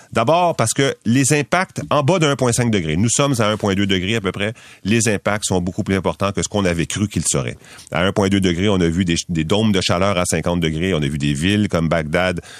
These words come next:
euh, passant plus de quarante jours à cinquante degrés de suite. Euh, on a vu des, euh, des, des incendies comme on n'en avait jamais vu. Donc, à un point deux degré, là, ça va plus mal qu'on pensait. La deuxième chose,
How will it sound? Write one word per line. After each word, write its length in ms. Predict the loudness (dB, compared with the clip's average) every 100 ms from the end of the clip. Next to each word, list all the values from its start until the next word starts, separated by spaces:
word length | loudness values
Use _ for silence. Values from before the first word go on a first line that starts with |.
| -14 -4
euh, 460 | 0 0 0 -2 -2
passant 380 | -2 0 -2 -2
plus 140 | -2
de 80 | -2
quarante 380 | 0 0 0 0
jours 280 | 0 0
à 60 | 0
cinquante 340 | 0 0 0
degrés 400 | 0 -2 -2 -2
de 140 | -2 0
suite. 340 | 0 0 -4 -10 -20 -16 -4
Euh, 260 | 0 2 2
on 120 | 2 2
a 100 | 2
vu 320 | 2 2 2
des, 240 | 2 0
euh, 460 | 0 0 0 -2 -2
des, 320 | -2 0 0
des 200 | 0 2
incendies 600 | 2 2 2 2 2 0
comme 180 | 0 0
on 60 | 0
n'en 100 | 0
avait 240 | 0 0
jamais 380 | 0 2 2 2
vu. 180 | 0 0
Donc, 140 | 0
à 60 | 2
un 120 | 0
point 240 | 0 0 2
deux 180 | 2
degré, 400 | 2 0 0 0
là, 120 | 0 0
ça 140 | 0
va 120 | 0
plus 140 | 0 0
mal 160 | 0
qu'on 140 | 0 -2
pensait. 320 | -2 -2 -2
La 100 | 0
deuxième 340 | 2 2 0
chose, 320 | 0 0 0